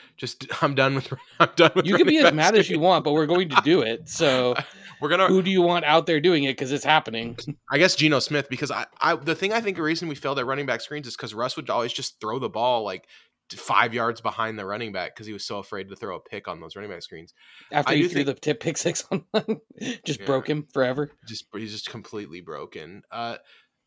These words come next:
Speaker 1: the one thing that's interesting is, like, we ran out of the shotgun sixty-eight percent of the time last year, and I don't see that changing,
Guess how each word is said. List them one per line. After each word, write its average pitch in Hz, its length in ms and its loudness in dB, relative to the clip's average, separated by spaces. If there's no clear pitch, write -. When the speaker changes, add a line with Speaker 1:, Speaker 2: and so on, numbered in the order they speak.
Speaker 1:
the 160 100 -12
one 202 180 0
thing 226 100 0
that's 180 120 -4
interesting 139 280 -2
is, 123 100 -4
like, 120 120 -4
we 147 100 -4
ran 175 180 -2
out 160 60 0
of 147 60 0
the 127 60 -2
shotgun 107 400 -8
sixty-eight - 460 -8
percent 95 240 -10
of 85 60 -14
the 80 60 -14
time 78 220 -14
last 73 280 -12
year, 71 120 -12
and 82 120 -10
I 117 40 -6
don't 131 200 -6
see 131 140 -8
that 107 200 -8
changing, 90 500 -14